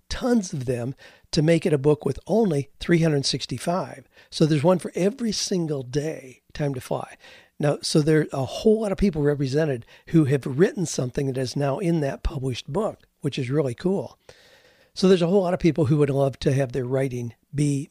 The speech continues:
more of their focus and more of the income generation for what they do. Now, can that happen?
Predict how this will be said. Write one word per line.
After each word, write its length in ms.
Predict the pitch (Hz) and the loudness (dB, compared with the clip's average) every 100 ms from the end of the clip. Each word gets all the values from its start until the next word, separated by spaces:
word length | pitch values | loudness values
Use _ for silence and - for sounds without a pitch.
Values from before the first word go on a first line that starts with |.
| - | -4
more 320 | 139 143 - - | 0 0 -2 -4
of 200 | 127 131 | -6 -2
their 280 | 139 123 - | -2 -2 -4
focus 520 | 156 175 240 202 - - - - - | 2 2 2 -2 -4 -10 -16 -16 -4
and 320 | 170 170 160 | 0 2 0
more 360 | 143 147 151 - | 0 -2 -2 -4
of 280 | 165 143 131 | -4 -4 -2
the 200 | 139 131 | -6 -4
income 360 | 175 220 170 147 | -2 0 2 2
generation 600 | 143 135 120 117 - 120 _ - | 2 2 0 -4 -6 -8 _ -4
for 120 | 135 | -2
what 120 | 127 | 0
they 120 | 160 | 0
do. 280 | 165 214 110 _ - - - - - | 0 0 -4 _ -20 -20 -20 -16 -10
Now, 80 | 139 | 0
can 180 | 170 170 | 2 4
that 140 | 156 | 4
happen? 440 | 170 190 220 190 | 2 0 -2 -4